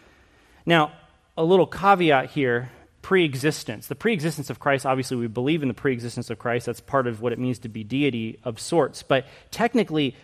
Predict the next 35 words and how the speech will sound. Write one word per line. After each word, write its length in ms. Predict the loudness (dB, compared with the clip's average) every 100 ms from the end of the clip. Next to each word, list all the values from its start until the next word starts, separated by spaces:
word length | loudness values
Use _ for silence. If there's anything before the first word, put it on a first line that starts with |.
| _
preexistence 960 | -4 0 0 0 0 0 0 -2 -2 -2
does 240 | -2 0
not 300 | 2 2 2
in 120 | 0
and 140 | 2 2
of 140 | 2
itself 500 | 0 0 0 0 -2
prove 300 | -4 -2 -2
deity. 400 | -2 -2 -2 -6
So 160 | -4 -2
don't 260 | 2 2
try 320 | 0 2 4 4
to 80 |
just 480 | 2 0 0 0 -4
prove 480 | -10 0 2 2 -2
preexistence, 800 | -2 -2 -2 -6 -8 -10 -14 -16 -20 -10
'cause 120 | -2 2
that 120 | 6
doesn't 240 | 4 4
go 140 | 0 -2
far 340 | 0 2 2
enough. 340 | -2 -10 -14 -20 -20 -20 -20 4
There 240 | 8 8
was, 500 | 8 8 10 8 4
back 340 | 4 6 6 2
in 140 | -2
early 400 | 2 2 2 0
church 320 | 0 -2 0
history, 500 | 0 -2 -2 -2 -2 -4 -2
what 120 | 2
was 160 | 2 0
called 300 | 4 4 4
the 80 | -2
Colossian 800 | -2 0 4 4 2 0 0 0
heresy, 800 | -2 0 0 -2 -4 -8 -8